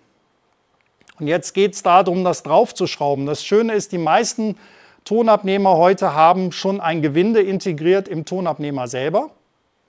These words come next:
Und was ich brauche, ist ein kleiner Schraubenzieher.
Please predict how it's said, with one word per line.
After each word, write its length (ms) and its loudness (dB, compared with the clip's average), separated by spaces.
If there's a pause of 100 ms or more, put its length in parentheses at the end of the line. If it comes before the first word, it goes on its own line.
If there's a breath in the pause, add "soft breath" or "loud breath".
(640 soft breath)
Und 460 -4 (100)
was 160 -4
ich 160 -8
brauche, 340 2
ist 160 -6
ein 100 -6
kleiner 520 -2 (2000)
Schraubenzieher. 760 2